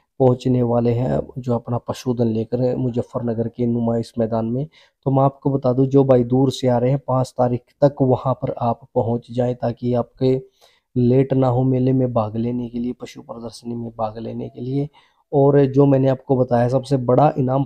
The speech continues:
पाँच लाख का है, क्योंकि इतना बड़ा इनाम मेरे हिसाब से हरियाणा में तो अभी तक किसी मेले में जो है किसी पशुपालक को नहीं मिला, लेकिन खुद जो पशुधन मंत्री संजीव बाल्यान जी हैं, उनका कहना है कि पहला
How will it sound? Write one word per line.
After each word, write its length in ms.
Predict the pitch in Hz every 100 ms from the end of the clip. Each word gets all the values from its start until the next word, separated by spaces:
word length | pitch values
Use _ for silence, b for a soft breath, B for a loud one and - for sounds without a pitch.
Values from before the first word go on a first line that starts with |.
| -
पाँच 240 | 120 117
लाख 260 | 120 113 107
का 80 | 127
है, 140 | 120 123
क्योंकि 240 | 123 123
इतना 220 | 123 135
बड़ा 220 | 131 123
इनाम 240 | 123 123 123
मेरे 240 | 123 135
हिसाब 380 | 123 131 120 120
से 300 | - 143 147 b b b -
हरियाणा 340 | 127 131 151
में 160 | 156 147
तो 120 | 143
अभी 200 | 139 127
तक 200 | 131 135 139
किसी 680 | 139 143 135 - 143 143 - _ _ _ _ _ _ -
मेले 340 | 127 123 123
में 240 | 135 127 117
जो 100 | 120
है 160 | 120
किसी 320 | 117 - - 135
पशुपालक 640 | - 123 127 - 117 110
को 100 | 131
नहीं 220 | 113 113
मिला, 240 | 117 113 120
लेकिन 300 | 120 123 127
खुद 260 | - 151 143
जो 240 | 139 135
पशुधन 480 | 127 127 135 123 120
मंत्री 360 | 120 120 131 120
संजीव 360 | 123 117 127
बाल्यान 420 | 120 113 117 117
जी 100 | 117
हैं, 120 | 127 151 b b b -
उनका 240 | 156 143
कहना 300 | 139 123 120
है 60 | 127
कि 120 | 147
पहला 540 | - - 120 143 156